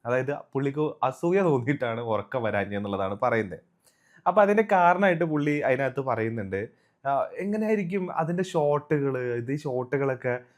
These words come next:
ആലോചിച്ചിട്ട് ക്യാമറമാൻ ഇതിങ്ങനെ black and white-ല് ഷൂട്ട് ചെയ്തെടുത്തതും, പിന്നെ ആ ഷൂട്ട് ചെയ്തെടുത്തിട്ടുള്ള വിഷ്വലിനെ ഈ എഡിറ്റർ ഈ black and white തന്നെ എഡിറ്റ് ചെയ്യുന്നതും, ഈ ഇങ്ങനത്തെ കാര്യങ്ങളൊക്കെ ആലോചിച്ചിട്ട്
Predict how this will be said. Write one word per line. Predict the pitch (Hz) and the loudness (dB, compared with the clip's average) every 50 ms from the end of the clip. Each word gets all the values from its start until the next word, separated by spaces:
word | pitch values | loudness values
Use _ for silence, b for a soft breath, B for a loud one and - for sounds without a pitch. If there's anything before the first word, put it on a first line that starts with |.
| b b | b b
ആലോചിച്ചിട്ട് | 107 107 107 110 113 117 117 120 110 110 117 113 110 | 0 2 2 4 2 0 0 -4 -6 -4 -2 -4 -2
ക്യാമറമാൻ | 110 - 117 113 117 127 131 135 139 139 139 139 | -4 -4 -4 -2 -2 -2 -4 -4 -4 -4 -4 -4
ഇതിങ്ങനെ | 131 123 123 123 123 123 | -6 -6 -6 -6 -6 -6
black | 120 117 113 104 104 104 104 - 120 | -4 0 2 2 2 2 0 -2 -4
and | 123 123 | -2 -2
white-ല് | 123 123 123 123 127 123 | -4 -4 -4 -4 -6 -6
ഷൂട്ട് | 120 - 120 110 107 110 110 - | -4 -4 -6 -6 -6 -6 -4 -2
ചെയ്തെടുത്തതും, | 127 113 113 113 107 107 - - 104 104 95 95 87 - b b b b b b | 0 0 0 -2 -4 -6 -6 -6 -4 -4 -6 -6 -10 -16 b b b b b b
പിന്നെ | - 143 147 156 | -2 -2 0 0
ആ | 151 139 143 160 185 | 0 2 2 2 0
ഷൂട്ട് | 180 185 175 156 151 151 156 | 0 0 -2 -2 0 0 0
ചെയ്തെടുത്തിട്ടുള്ള | 151 143 147 139 135 147 139 131 139 135 135 | 0 0 0 -2 -2 -4 -4 -2 -2 -2 0
വിഷ്വലിനെ | 135 135 131 - - 139 127 123 131 | -2 -2 -6 -4 -4 -6 -4 -2 -4
ഈ | 135 131 131 135 | -4 -2 -2 -2
എഡിറ്റർ | 127 120 117 117 117 117 - 127 | -2 0 0 -2 -4 -4 -4 -4
ഈ | 131 131 131 | -4 -6 -4
black | 123 120 117 113 117 127 | -2 -2 -2 -2 -4 -6
and | 131 131 131 | -6 -6 -6
white | 127 127 123 131 | -6 -6 -6 -6
തന്നെ | 131 135 | -6 -4
എഡിറ്റ് | 123 107 101 104 110 110 | -6 -4 -4 -6 -6 -4
ചെയ്യുന്നതും, | 135 123 113 113 113 110 113 104 95 - b b b b b b - | -2 -2 -2 -2 -2 -2 -4 -4 -6 -8 b b b b b b -6
ഈ | 196 220 | -4 -2
ഇങ്ങനത്തെ | 233 220 208 214 220 202 226 226 - | -2 -2 -2 -4 -4 -4 -4 -6 -4
കാര്യങ്ങളൊക്കെ | 165 156 151 156 160 165 165 160 160 - 160 | -6 -6 -4 -2 -2 0 0 -2 0 0 2
ആലോചിച്ചിട്ട് | 143 135 131 135 139 127 143 127 113 117 127 143 | 2 2 2 2 0 0 -4 -2 0 0 0 0